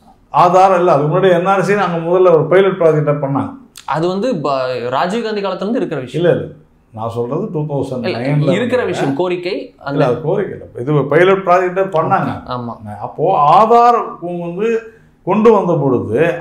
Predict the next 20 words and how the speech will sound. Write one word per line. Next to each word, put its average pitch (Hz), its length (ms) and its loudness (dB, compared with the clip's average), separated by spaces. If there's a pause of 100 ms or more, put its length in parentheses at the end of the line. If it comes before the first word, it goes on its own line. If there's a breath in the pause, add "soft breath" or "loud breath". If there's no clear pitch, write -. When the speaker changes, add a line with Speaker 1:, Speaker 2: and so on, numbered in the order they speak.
(120)
Speaker 1:
ஆதாரை 226 760 4
சரியான 226 600 2
முறையில 190 360 0
பயன்படுத்துறது 175 720 -2
தான் 214 160 0
நீதிமன்றமே. 208 720 0 (300)
Speaker 2:
ம். 135 160 -6
Speaker 1:
இப்ப 131 140 -2
நாங்க 156 280 2
ம-, 147 280 0
நரேந்திர 185 420 4
மோடி 190 360 2
அவர்கள் 175 340 4 (540 soft breath)
இப்ப 139 280 2
முதலமைச்சராக 190 800 4
குஜராத்தில் 175 480 0
இருந்தபோது 160 480 -4
கடுமையான 208 520 -2
குற்றம் 202 360 -6
சாட்டினார். 151 560 -2